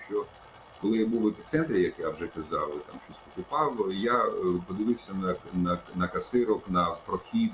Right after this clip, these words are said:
в епіцентрі, на те, як люди, е, як ходять люди там. Я подумав, що саме, е, тут має з'явитися героїня нашого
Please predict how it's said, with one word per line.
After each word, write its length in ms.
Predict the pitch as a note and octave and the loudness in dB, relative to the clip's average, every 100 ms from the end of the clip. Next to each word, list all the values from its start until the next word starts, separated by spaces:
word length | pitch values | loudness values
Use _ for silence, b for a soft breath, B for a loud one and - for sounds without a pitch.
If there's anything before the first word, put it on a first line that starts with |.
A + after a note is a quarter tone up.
| F#2+ | 0
в 140 | F2+ | 0
епіцентрі, 720 | F2 - - F2+ F2 D#2 E2+ | 0 -4 -6 -2 -2 -2 -4
на 160 | E2 E2+ | -4 -4
те, 140 | G2+ G2 | -6 -8
як 100 | F2+ | -6
люди, 220 | F2+ E2+ E2+ | -6 -4 -4
е, 380 | E2 D#2+ D#2+ | -2 -2 -2
як 120 | E2 - | -4 -6
ходять 320 | F2+ E2+ D#2 D#2+ | -6 -4 -4 -4
люди 280 | F#2 E2+ D#2+ | -2 -2 -4
там. 140 | - E2 | -8 -4
Я 120 | G2+ | -4
подумав, 420 | - G#2 G#2+ F#2+ - | -4 -4 -2 -2 -4
що 160 | G#2 - B B - | -4 -4 B B -16
саме, 320 | - G#2+ G#2+ | 0 2 4
е, 340 | G2+ G2+ G2 F#2 - - | 2 2 2 2 -4 -2
тут 140 | B2 - | -2 0
має 360 | G2+ G2 G2 F2+ | 0 4 4 4
з'явитися 760 | E2+ G2 G2 F#2+ F2+ - - | 2 2 2 0 -2 -2 0
героїня 640 | E2+ E2 F2 F#2 F#2+ F2+ E2+ | 0 2 2 4 4 2 2
нашого 440 | E2+ - D#2+ E2 | -2 -4 -4 -2